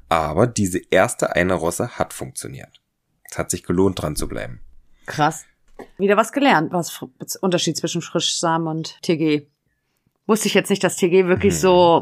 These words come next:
Speaker 2: m-, krass auch mit Kontrolle, Ultraschall und schieß mich da. Da brauchst du ja die Stute nicht daheim, da muss sie ja beim Tierarzt quasi stehen, oder?
Speaker 1: Ja, oder, oder der Tierarzt wohnt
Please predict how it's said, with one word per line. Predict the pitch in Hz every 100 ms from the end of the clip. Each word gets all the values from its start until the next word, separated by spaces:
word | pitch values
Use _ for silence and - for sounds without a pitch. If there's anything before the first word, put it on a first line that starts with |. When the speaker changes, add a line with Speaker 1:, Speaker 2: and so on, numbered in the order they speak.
| 131
Speaker 2:
m-, | 151 -
krass | - 185 180
auch | 175 160
mit | 160
Kontrolle, | 175 151 175 170
Ultraschall | 151 - 165 - 165
und | 165
schieß | 196 202
mich |
da. | 160
Da | 147
brauchst | 185 185
du | 180
ja |
die | 160
Stute | 202 175
nicht | 180
daheim, | 185 180 156
da | 135
muss | 156
sie | 185
ja | 165
beim | 175
Tierarzt | 175 170 117
quasi | - 135 127
stehen, | 139 131
oder? | 117 165 254 _ -
Speaker 1:
Ja, | 98 90
oder, | 104 104 98 92
oder | 92 92 90
der | 90 87
Tierarzt | 92 87 -
wohnt | 85 85